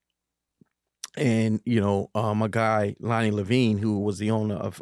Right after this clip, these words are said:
uh, Fast Break, he said, "Okay, you know, I'm gonna give you a budget and you start that, but then you're gonna have to figure it out after a certain amount of time." I was like, "All right, cool." And I did that. And then, you know, one day I had tryouts and, you know, um,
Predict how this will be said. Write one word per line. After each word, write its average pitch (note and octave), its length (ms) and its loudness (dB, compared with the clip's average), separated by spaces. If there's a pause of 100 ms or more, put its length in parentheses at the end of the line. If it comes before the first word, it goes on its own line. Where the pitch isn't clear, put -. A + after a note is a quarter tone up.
uh, G2+ 300 -2 (680)
Fast A2 360 0
Break, A#2 300 -2
he B2 120 -6
said, A2+ 300 0
"Okay, A2 340 0
you A#2+ 160 -4
know, G2+ 220 -4 (100)
I'm B2 80 -2
gonna A2+ 100 2
give A2+ 200 0
you B2+ 80 4
a A2+ 40 2
budget G#2+ 460 0
and G#2 140 -4
you G#2+ 120 -2
start A2 380 -4
that, G2+ 240 0
but G2 160 -6
then G#2 160 0
you're A2+ 140 2
gonna G#2 160 -2
have G#2 160 -6
to G#2 80 -8
figure G#2 340 -2
it G#2 80 0
out B2 300 -4
after G#2+ 380 -2 (100)
a - 40 -20
certain - 340 -2
amount G#2+ 220 -4
of F2+ 60 -14
time." D#3+ 240 -2
I G3+ 60 -4
was A#3+ 120 -6
like, F#3 100 -4
"All C#4+ 100 -2
right, B3+ 100 -2
cool." - 260 -2 (1000)
And B2 100 2
I G#2+ 80 0
did G#2+ 300 0
that. G#2+ 360 -2
And G#2+ 240 0
then, A2 460 0
you A2 140 -2
know, G#2 100 2
one A2 400 2
day A2 220 2
I G2+ 60 0
had G#2 200 -2
tryouts G2+ 680 -4
and, F#2 400 -6
you E2+ 100 -6
know, F2+ 320 -8 (160)
um, G2+ 460 -10